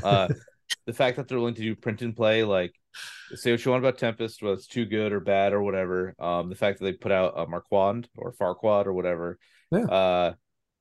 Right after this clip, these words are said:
Speaker 1: they said, "Hey, here's a new hero A T S T. There you go.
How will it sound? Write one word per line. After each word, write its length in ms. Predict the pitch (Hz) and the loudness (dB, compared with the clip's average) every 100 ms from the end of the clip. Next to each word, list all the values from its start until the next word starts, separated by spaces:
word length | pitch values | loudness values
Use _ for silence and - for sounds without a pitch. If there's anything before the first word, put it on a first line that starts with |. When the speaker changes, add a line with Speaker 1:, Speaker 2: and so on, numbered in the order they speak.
| _ | _
Speaker 1:
they 120 | 104 | -4
said, 180 | - 104 | -2 0
"Hey, 160 | 113 113 | 2 2
here's 260 | 117 120 | 2 2
a 40 | 113 | 0
new 100 | 113 | -4
hero 240 | 110 107 | -2 0
A 100 | 98 | 0
T 160 | - 95 | 0 -2
S 180 | 90 | -4
T. 360 | - 98 87 170 _ _ _ _ _ _ _ - | -6 -4 -4 -6 _ _ _ _ _ _ _ 0
There 100 | 101 | 2
you 60 | |
go. 160 | 80 | 0